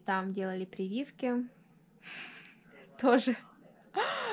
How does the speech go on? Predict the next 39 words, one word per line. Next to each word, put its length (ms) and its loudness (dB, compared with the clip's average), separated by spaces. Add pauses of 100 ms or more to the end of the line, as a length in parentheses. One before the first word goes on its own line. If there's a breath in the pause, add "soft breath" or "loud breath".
(180 loud breath)
Это 280 4
был 240 2
такой 360 2
смех, 380 0
когда, 320 0
ну, 300 6
мне 300 4
смеха, 540 2
наверное, 520 0
людям, 320 2
которым 360 -2
я 160 0
делала 560 0
прививки 440 -2
от 120 -8
гриппа, 680 0
не 200 0
до 160 2
смеха 400 0
было, 320 4
потому 260 2
что 140 0
приходит 340 0
ко 100 -2
мне 160 0
одна 180 -2
женщина, 460 -2
и 100 -4
она, 360 -4 (1900 loud breath)
и 80 2
она 160 2
так 140 -4
на 40 -4
меня 180 -4
смотрит: 420 -6
«Ты 100 -4
мне 120 -2
будешь 360 -8
колоть?» 580 -8